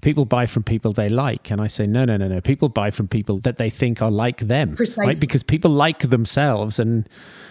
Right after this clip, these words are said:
Speaker 1: uh, win friends and influence people. Nobody gives a shit about you. They only care about themselves. I am paraphrasing that book slightly.
Speaker 2: Totally. So drop your ego,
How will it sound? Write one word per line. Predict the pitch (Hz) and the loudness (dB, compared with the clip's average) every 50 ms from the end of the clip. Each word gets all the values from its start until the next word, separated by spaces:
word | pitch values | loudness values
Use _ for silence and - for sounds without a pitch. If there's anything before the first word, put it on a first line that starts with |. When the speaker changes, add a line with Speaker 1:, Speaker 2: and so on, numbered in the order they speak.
| - - - | -20 -14 -6
Speaker 1:
uh, | - 117 117 117 | -4 -2 0 2
win | 139 139 139 | 2 2 2
friends | - - 139 135 135 120 | 2 2 2 2 4 2
and | 123 123 | 2 2
influence | 135 151 143 - 127 123 110 107 - | 2 2 2 2 2 2 2 0 0
people. | - 117 117 - 127 123 | -2 -2 0 0 -2 0
Nobody | 127 139 156 160 151 135 | 0 0 2 2 2 0
gives | 123 135 147 127 | 2 0 0 0
a | 113 104 | -2 -4
shit | - - - 151 - | -2 -2 -2 0 0
about | 147 117 110 107 - | 0 0 0 0 0
you. | 101 101 107 | -2 0 0
They | 104 110 117 | 0 2 2
only | 131 139 135 117 | 2 2 0 0
care | - - 107 101 | 0 -2 -2 -2
about | 98 90 95 92 - - | 0 -2 -2 -4 -4 -6
themselves. | 98 92 - - 85 90 113 120 - 113 | -6 -8 -6 -6 -6 -6 -6 -6 -6 -6
I | 110 107 | -4 -4
am | 98 92 92 | -4 -6 -6
paraphrasing | - - 117 113 110 107 - - 107 95 90 95 98 101 | -4 -2 -2 -2 -2 -4 -4 -4 -4 -4 -4 -6 -6 -6
that | 104 107 104 | -6 -6 -6
book | - 117 104 - | -6 -8 -8 -6
slightly. | - - 113 110 - - 143 147 - - - - - - - _ | -6 -6 -4 -4 -4 -4 -4 -4 -6 -10 -20 -20 -20 -20 -12 _
Speaker 2:
Totally. | - 403 466 392 214 170 170 - _ _ _ _ | -2 0 0 2 0 -2 -4 -8 _ _ _ _
So | - 302 254 | -4 -4 0
drop | 196 269 285 311 330 330 | 0 2 0 0 2 2
your | 381 392 330 | 2 2 2
ego, | 285 254 208 202 202 214 294 - | 0 0 0 0 0 -2 -2 -4